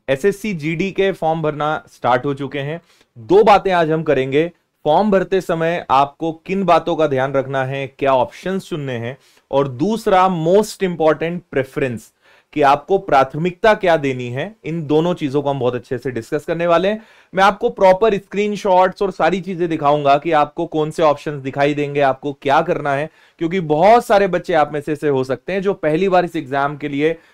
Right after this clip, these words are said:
अपीयर होने वाले हैं, पहली बार फॉर्म भरने वाले हैं, एसएससी के पोर्टल पर पहली बार जाने वाले हैं,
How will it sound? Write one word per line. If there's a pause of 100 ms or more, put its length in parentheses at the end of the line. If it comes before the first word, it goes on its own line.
अपीयर
होने
वाले
हैं,
पहली
बार
फॉर्म
भरने
वाले
हैं,
एसएससी
के
पोर्टल
पर
पहली
बार
जाने
वाले
हैं,